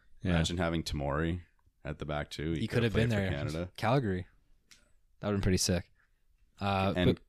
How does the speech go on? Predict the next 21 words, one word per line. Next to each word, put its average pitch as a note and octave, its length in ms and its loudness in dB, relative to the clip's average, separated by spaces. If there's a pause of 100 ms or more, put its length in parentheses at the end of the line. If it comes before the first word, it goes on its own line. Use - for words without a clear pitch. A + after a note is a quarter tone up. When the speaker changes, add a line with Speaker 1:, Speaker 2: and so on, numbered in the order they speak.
(140)
Speaker 2:
can B2+ 100 10
Speaker 3:
we - 40 12
have B2+ 60 10
Speaker 2:
they B2 60 10
Speaker 3:
Milan B2+ 180 12
Speaker 2:
build G#2+ 160 12
on G2+ 160 10
Speaker 3:
Borjan, G2+ 40 6
Speaker 2:
this F#2 480 4 (400)
Speaker 3:
though. E3+ 80 -12 (180)
Speaker 2:
for F#2 200 0
twenty E2+ 300 2
twenty-six? - 720 -4 (880)
So, - 160 -4
like, E2 220 2
this G2+ 200 4
will G#2 80 4
be F2+ 140 0
Speaker 1:
Yeah. E2 240 6
Speaker 2:
a E2 140 2
cool F2+ 680 0